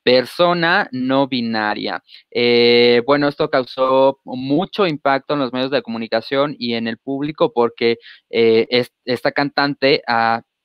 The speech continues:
salió a asumir esta identidad de género que para algunos todavía cuesta entenderlo, pero es cuando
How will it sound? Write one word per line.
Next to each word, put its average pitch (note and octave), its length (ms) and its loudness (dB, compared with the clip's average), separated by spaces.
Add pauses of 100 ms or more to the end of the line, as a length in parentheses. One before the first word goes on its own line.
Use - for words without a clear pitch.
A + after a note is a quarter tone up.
(120)
salió C3+ 580 2
a D#3 60 4
asumir C3+ 420 -4
esta C3+ 300 -2
identidad A#2+ 420 -2
de C3 100 -4
género C3+ 360 -6
que C3 120 -10
para A#2+ 160 -4
algunos C#3 440 -4
todavía B2+ 580 0 (360)
cuesta D3 580 2
entenderlo, A#2+ 600 -4
pero A#2+ 180 -2
es B2 100 -6
cuando B2+ 380 -4